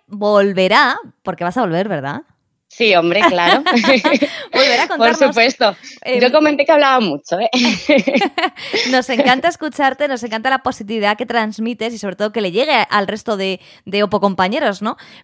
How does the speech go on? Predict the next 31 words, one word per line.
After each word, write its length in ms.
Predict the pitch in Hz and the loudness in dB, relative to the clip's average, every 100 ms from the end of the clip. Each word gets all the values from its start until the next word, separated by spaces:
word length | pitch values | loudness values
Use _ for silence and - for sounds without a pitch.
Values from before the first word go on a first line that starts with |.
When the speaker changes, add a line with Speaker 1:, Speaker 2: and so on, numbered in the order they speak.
| - | -4
Speaker 1:
Pero 380 | 220 208 202 | 0 2 2
quería 200 | 202 208 | 0 0
Speaker 2:
Sí, 60 | 226 | 0
Speaker 1:
decir 240 | 330 349 | 0 -2
también 420 | - 277 262 285 302 | -2 -2 -2 -4 -4
tu 80 | 240 | -2
Speaker 2:
claro. 40 | 240 | -4
Speaker 1:
Instagram, 480 | 381 - 214 220 302 | -4 -4 0 0 0
arroba 460 | 208 220 247 294 - | 0 0 0 0 0
opositora 680 | 226 214 208 208 190 240 | -4 -4 -6 -6 -2 0
barra 200 | 226 220 | 0 2
baja 420 | 220 247 202 170 - | 2 0 -2 -2 0
paulis, 760 | 226 262 262 226 254 349 - - | 0 0 0 -4 -6 -8 -12 -12
con 360 | - 202 196 | -4 -4 -2
dos 240 | 202 240 240 | -2 -2 -2
Speaker 2:
Sí. 120 | 170 | -6
Speaker 1:
ies 460 | 269 254 175 - - | -4 -2 -2 -4 -12
y 100 | 214 | -8
una 140 | 196 | -6
S 120 | 185 202 | -6 -8
al 60 | |
final, 320 | 247 285 233 - - - - _ | -4 -2 -2 -6 -20 -20 -20 _
porque, 560 | 233 262 277 294 320 - | 0 0 0 -4 -4 -4
eh, 220 | 240 233 | -4 -4
pones 260 | 220 233 240 | -2 -4 -4
ahí 80 | 285 | -4
muchísimo 540 | 285 269 - 262 285 | -4 -6 -6 -4 -4
contenido 480 | 285 269 247 226 240 | -2 -4 -4 -2 -2
que 100 | 254 | -2
puede 680 | 214 214 220 226 233 226 220 | -2 -2 0 0 0 0 -2
a-, 140 | - | -4